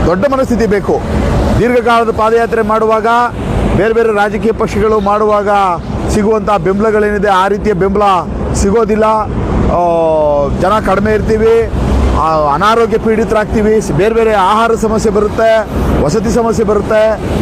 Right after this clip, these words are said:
ಇಂಥ ಎಲ್ಲ ಸಮಸ್ಯೆಗಳ ಒತ್ತಡವನ್ನು ಸಹಿಸಿಕೊಂಡು ಮತ್ತೆ ಇನ್ನೂ ಸಾವಿರಾರು ಕಿಲೋಮೀಟರ್ ದೂರ ಇದೆ ಅಂತ ಅನ್ನುವಾಗ ಒಂದು ರೀತಿಯಲ್ಲಿ,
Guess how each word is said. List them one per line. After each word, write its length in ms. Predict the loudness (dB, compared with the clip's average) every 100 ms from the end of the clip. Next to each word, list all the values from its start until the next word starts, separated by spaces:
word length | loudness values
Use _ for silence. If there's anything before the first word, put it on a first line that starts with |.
| 0
ಇಂಥ 140 | 0
ಎಲ್ಲ 400 | 2 2 2 0
ಸಮಸ್ಯೆಗಳ 560 | 0 0 -2 0 0 2
ಒತ್ತಡವನ್ನು 600 | 0 0 0 0 0 0
ಸಹಿಸಿಕೊಂಡು 720 | 0 0 0 0 2 2 0 -4 -4 -2 0
ಮತ್ತೆ 280 | 0 0
ಇನ್ನೂ 240 | 0 0 0
ಸಾವಿರಾರು 460 | 0 2 2 0
ಕಿಲೋಮೀಟರ್ 460 | 0 0 0 0 0
ದೂರ 120 | 2
ಇದೆ 380 | 2 2 2 2 0 -2 -2 -2
ಅಂತ 140 | 0
ಅನ್ನುವಾಗ 320 | 0 2 0
ಒಂದು 260 | 0 0 0
ರೀತಿಯಲ್ಲಿ, 580 | 0 0 0 2 2